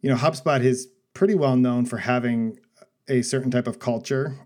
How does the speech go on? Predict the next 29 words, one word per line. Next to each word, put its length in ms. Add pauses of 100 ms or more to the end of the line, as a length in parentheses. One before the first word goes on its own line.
I, 80
I 140
remember 380
being 260
at 120
Inbound 400
and 140
you 60
could 160
just 180
sort 140
of 100
sense 360
that. 320
And 160
that 140
was, 280
you 80
know, 120
whatever, 480
eight 240
years 180
ago. 280 (380)
But 280
how 220
do 80
you 120
keep 340
that 420